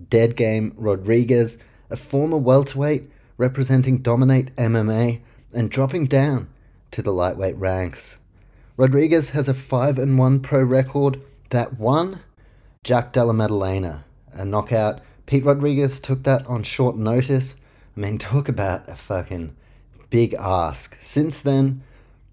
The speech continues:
I mean, you can't really critique that performance, seeing what Jack's gone on to do. And huge debut.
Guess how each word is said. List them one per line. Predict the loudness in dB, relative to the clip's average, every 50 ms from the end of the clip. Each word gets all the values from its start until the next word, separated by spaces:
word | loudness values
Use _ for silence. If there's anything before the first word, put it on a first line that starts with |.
| _ -8
I | -6
mean, | -4 -2 -2 -2
you | -2 0
can't | 0 0 2 2
really | 2 2 0 0
critique | -2 -4 -8 -10 -8 -4 0 0 0 0 0 -6 -14 -20 -20 -10
that | -6 -4 -4 -4 -6
performance, | -12 -12 -4 0 0 2 2 2 0 0 -2
seeing | -6 -6 -6 -6 -6 -6
what | -6 -6 -8 -4
Jack's | -2 -2 -2 -2 -2 -6 -2
gone | 0 0 0 0
on | -2 -4 -4 -6
to | -8
do. | -4 -2 2 2 2 0 -2 -6 -14 -20 _ _ _ -10
And | -6 -6 -4 -4 -6
huge | -8 -6 -4 -2 -2 -2 -2 -4 -4 0
debut. | 2 2 2 2 0 0 0 0 0 -2 -6 -10